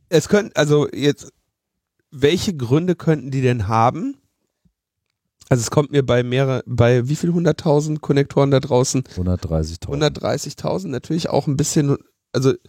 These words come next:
Speaker 1: wäre jetzt schon krass oder wäre schon viel Aufwand, wenn jetzt über eine qualifizierte Person hinkommen muss, das Siegel bricht, ja, die Garantie von dem Schrottkonnektor, der sowieso nächste Woche hätte weg müssen, äh, hä-,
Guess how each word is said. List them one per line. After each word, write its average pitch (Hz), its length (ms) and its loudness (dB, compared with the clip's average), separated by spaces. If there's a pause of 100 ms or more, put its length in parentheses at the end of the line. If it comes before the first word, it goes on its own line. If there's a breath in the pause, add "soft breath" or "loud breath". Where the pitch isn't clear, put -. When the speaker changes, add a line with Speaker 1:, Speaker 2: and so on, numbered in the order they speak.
(420 loud breath)
Speaker 1:
wäre 135 240 2
jetzt 170 220 -4
schon 156 260 -4
krass - 500 -2
oder 135 220 0
wäre 170 100 4
schon 170 160 -4
viel 143 220 -2
Aufwand, 175 360 0
wenn 151 100 2
jetzt 143 160 -2
über 170 420 2
eine 151 180 -2
qualifizierte 147 640 -4
Person 135 400 -4
hinkommen 160 420 -2
muss, 170 260 0 (520 soft breath)
das 135 200 2
Siegel 180 360 0
bricht, 175 720 -2 (100)
ja, 135 380 0 (1000)
die 143 80 4
Garantie 160 640 2
von 160 240 0
dem 143 180 2
Schrottkonnektor, 147 1040 0 (280 loud breath)
der 156 100 2
sowieso 147 340 2
nächste 147 420 0
Woche 127 320 2
hätte 131 300 0
weg 131 160 0
müssen, 127 460 -6 (500 loud breath)
äh, 127 220 2
hä-, 135 160 2